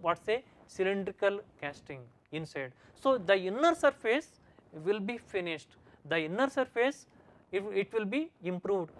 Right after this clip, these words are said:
The scales that are present inside the inner surface will be removed. So, that is the purpose and objective of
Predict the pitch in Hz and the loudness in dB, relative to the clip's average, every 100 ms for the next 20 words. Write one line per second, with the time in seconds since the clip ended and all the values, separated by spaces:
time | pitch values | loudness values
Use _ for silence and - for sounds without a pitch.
0 | - 170 170 - 233 277 269 196 196 226 | -6 -4 -4 0 2 2 0 -2 2 2
1 | 220 185 180 240 240 - 175 185 254 233 | 2 0 -2 -2 -4 -8 -6 -2 2 2
2 | 220 226 180 208 226 196 - 226 240 - | 0 -6 -4 -4 -2 -4 0 0 0 -6
3 | _ - 143 170 170 320 370 _ _ 135 | _ -10 -6 -6 -4 -6 -6 _ _ -8
4 | 147 151 131 - - _ 254 202 190 320 | -6 -6 -8 -12 -20 _ -4 0 -2 -2
5 | 330 285 - - 208 233 - _ - 180 | -4 -2 -2 2 2 2 -2 _ -8 0
6 | 151 156 160 190 214 208 147 | 2 2 0 -4 -4 -4 -2